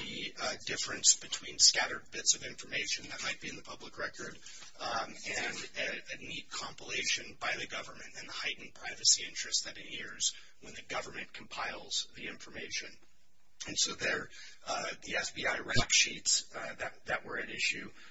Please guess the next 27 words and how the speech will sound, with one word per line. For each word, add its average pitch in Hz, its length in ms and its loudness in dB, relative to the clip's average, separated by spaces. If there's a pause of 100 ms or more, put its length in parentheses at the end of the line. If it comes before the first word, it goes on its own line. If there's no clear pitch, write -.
(200)
the - 80 -10
court - 300 -2
recognized - 760 2
that - 120 -6
there's - 220 -2
a - 80 -2 (120)
particular - 520 -2
power - 440 2
of - 140 -2
compilations - 960 0 (320)
to - 100 0
affect - 440 0
personal - 380 6
privacy - 600 10
that - 220 0
outstrips - 640 8
the 117 60 -8
combined - 500 0
power - 460 0 (260)
of - 100 -8
the - 60 -4
bits - 320 8
of - 80 -10
the - 140 -4
information - 640 0
contained - 480 -4
within. - 400 -8